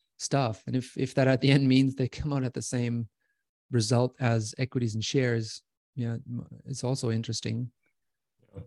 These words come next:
Speaker 1: But, um, yeah, I feel like i-, i-, in sha-, like, when I buy shares, I never look at the, the shares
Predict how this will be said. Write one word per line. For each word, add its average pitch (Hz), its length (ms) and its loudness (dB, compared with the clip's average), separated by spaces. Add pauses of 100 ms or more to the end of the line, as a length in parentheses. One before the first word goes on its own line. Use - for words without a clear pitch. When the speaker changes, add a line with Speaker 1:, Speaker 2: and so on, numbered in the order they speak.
Speaker 1:
But, 110 340 0
um, 110 460 0 (580)
yeah, 117 240 4 (280)
I 127 140 0
feel 143 220 0
like 127 260 2 (100)
i-, - 240 -8 (140)
i-, 139 100 -10 (120)
in 156 160 4
sha-, - 300 -2
like, 151 280 -6
when 147 220 2
I 160 100 4
buy 165 200 0
shares, 143 360 -2
I 139 60 0
never 131 360 -2
look 127 240 -6
at 120 260 0 (680)
the, 117 520 6 (580)
the 120 100 4
shares 127 680 2